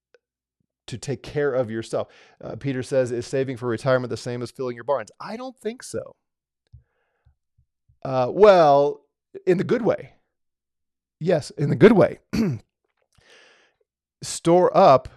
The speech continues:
like, for, uh, uh, so I'm not sure which way you mean, but I, I think yes, in the, in the good sense of when it's harvest time in an agrarian culture,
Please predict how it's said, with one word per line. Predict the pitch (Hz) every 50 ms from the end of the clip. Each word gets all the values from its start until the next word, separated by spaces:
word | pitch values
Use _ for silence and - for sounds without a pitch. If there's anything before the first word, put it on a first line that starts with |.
| _ _ _ _ _ _ _ _ _ _ -
like, | 131 127 120 -
for, | - - - 139 131 127 127 123 120 117 104 98 _ _ _ _ _ -
uh, | 90 85 - _ _ _ _ _ _ _ _ _ - 80 - - - - - -
uh, | - 131
so | - - 135
I'm | 131 127
not | 147 160 156
sure | - - 165 147
which | 143 - 131
way | 135 131
you | 127 123 120
mean, | 139 180 131 143 107
but | 107 113 110
I, | 113 - - - - - _ -
I | 113 127 147 180
think | - - 147 110 -
yes, | - 117 131 165 170 143 139 -
in | 139 139 127
the, | 120 120 - -
in | 123
the | 117 113
good | 101 - 185 180
sense | - - 127 120 110
of | - 123 123 117 107 101 _ _ _ _ _ _ _ _
when | - 139 135 127 123
it's | 127 117 - -
harvest | - - 175 202 233 240 175 131 123 - -
time | - - 110 101 101 107 113
in | 117 117
an | 110 107 - - _ - -
agrarian | 113 92 120 143 170 202 170 127 107
culture, | - - 101 98 - - 107 113 123